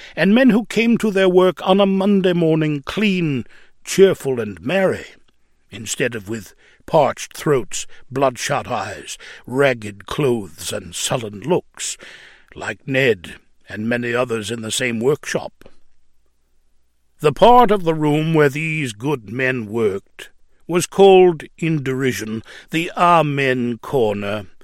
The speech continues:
and Cuckoo Nest. One Monday morning,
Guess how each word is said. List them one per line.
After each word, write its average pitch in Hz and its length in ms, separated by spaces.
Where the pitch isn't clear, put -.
and 131 280
Cuckoo 135 460
Nest. - 840
One 185 400
Monday 123 380
morning, 160 520